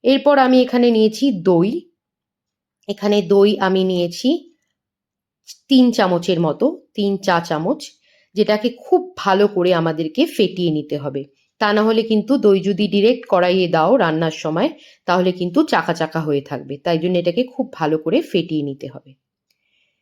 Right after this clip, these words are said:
এবার আমি রান্নাটা বসাবো। আমার ভালো করে মাছটা ম্যারিনেট হয়ে গেছে। প্রায় চল্লিশ মিনিটের কাছাকাছি আমি মাছটাকে ম্যারিনেট করতে দিয়েছিলাম।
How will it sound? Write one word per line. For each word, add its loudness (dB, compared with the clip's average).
এবার 4
আমি 2
রান্নাটা 2
বসাবো। -2
আমার -6
ভালো -2
করে -2
মাছটা -2
ম্যারিনেট -4
হয়ে 2
গেছে। -2
প্রায় 0
চল্লিশ 2
মিনিটের 4
কাছাকাছি 0
আমি 2
মাছটাকে -2
ম্যারিনেট 0
করতে -4
দিয়েছিলাম। -4